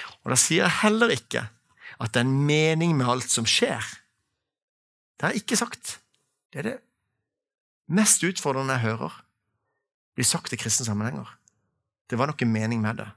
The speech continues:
At du kan få en mening er noe helt annet. Men at hvis det skjer ondskap, og at noen kan komme og si at det var en mening med det, det synes jeg er svært krevende. Men det er en mening. Og til og med om du er blitt til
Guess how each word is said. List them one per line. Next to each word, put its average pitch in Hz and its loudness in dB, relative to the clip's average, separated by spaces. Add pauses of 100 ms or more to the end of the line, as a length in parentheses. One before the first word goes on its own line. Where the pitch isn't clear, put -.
(1120)
At 123 -8
du - -10
kan 131 0
få - -2
en 208 0
mening 104 -2
er - -4
noe 95 -6
helt - -10
annet. - -16 (880)
Men 120 -2
at 131 -6
hvis 135 4
det - 2
skjer 180 2 (100)
ondskap, - -2 (420)
og 120 -4
at 117 -8
noen 143 -4
kan 143 -4
komme 120 -2
og 113 0
si 120 -2
at 113 -8
det 113 -6
var 117 -2
en 113 -2
mening 110 -4
med - -2
det, - -12 (680)
det 117 -4
synes 123 -2
jeg 113 -4
er - 0
svært 110 -6
krevende. 113 -10 (1700)
Men 113 0
det 131 -4 (140)
er 175 0 (640)
en 127 2
mening. 107 0 (160)
Og - -6
til 196 4
og 190 2
med 139 2
om 135 0
du 156 0
er 147 0
blitt - -6
til 185 0